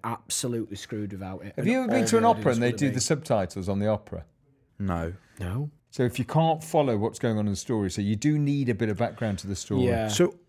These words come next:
Speaker 3: I, sorry for my ignorance, I kind of assumed opera and ballet was, like, a variety style performance.
Speaker 2: It is. They'd have juggling.
Speaker 1: What do you mean, a
Speaker 2: You'd have,
Speaker 1: variety?
Speaker 2: it's, sometimes you have an animal or a horse,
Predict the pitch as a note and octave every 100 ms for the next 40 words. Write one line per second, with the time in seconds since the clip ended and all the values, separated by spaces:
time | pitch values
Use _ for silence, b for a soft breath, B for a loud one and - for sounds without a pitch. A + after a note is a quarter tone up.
0 | - D#3+ F#3+ F#3 - _ _ _ - C#3
1 | G#2+ F#2 F#2+ G2+ G2+ F#2 F2+ F2 E2 -
2 | b b B2+ E3+ E3+ E3+ D#3 C#3 - B2+
3 | G#2+ - A2+ - - A2 G2 - _ _
4 | - G#2 G2+ G2 G2 - G#2+ G#2 G2 F2+
5 | F#2 F#2+ F#2 G2 F2+ F2+ F#2 F#2+ F#2 -
6 | F#2 - E2+ E2 - E2+ E2 E2 D#2 D2
7 | - - - - B B D#3+ D3 B2+ F#2
8 | - C3 D3 A#2+ - C3+ B2+ B2 B2 B2+
9 | - F#3 - G#3+ G3 F3+ G3 G3+ C3 C3
10 | C#3 C3 D#3 F#3 D3 - G3 G3+ A3+ G#3+
11 | A3 F3 D3+ A#2+ - C#3 C#3 B2+ B2+ C3+
12 | - B2 A#2+ - B2 G2+ G#2+